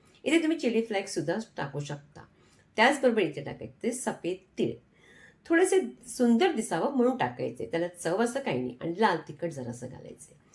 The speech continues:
हे सगळं घातलं की हे मिश्रण सगळं त्याच्यामध्ये ओतायचं आणि ओतल्यानंतर व्यवस्थित जरासं चमच्याने किंवा असं हलवून घ्यायचं. तुमच्याकडे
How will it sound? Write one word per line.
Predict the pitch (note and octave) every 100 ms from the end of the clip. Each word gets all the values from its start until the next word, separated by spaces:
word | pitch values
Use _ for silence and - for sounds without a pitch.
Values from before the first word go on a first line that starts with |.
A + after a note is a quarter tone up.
| _ -
हे | F3+
सगळं | E3 C#3+ D3+
घातलं | G3 C#4 F3+ F3+ _ _ _ _
की | F#4
हे | E4+
मिश्रण | C#4+ A3+ A3
सगळं | A3 E3+ -
त्याच्यामध्ये | D#3+ C#3 - C#3 C#3+ - -
ओतायचं | E3+ B2+ A2+ - - _ _ _ _ - _
आणि | - F#3+ -
ओतल्यानंतर | F#3 - E3+ F#3+ D#4+ D#4 F3 F3 _ _ - A3+
व्यवस्थित | C#4 F#4 F#4+ D#4+
जरासं | B3 B3 C4+ C4
चमच्याने | F#3 D#3+ E3 E3+
किंवा | E3+ E3+ E3+
असं | F3 F#3+
हलवून | F3+ D#3 C#3+ D3+
घ्यायचं. | G3+ A#3 E3
तुमच्याकडे | D3+ F#3 A3+ A#3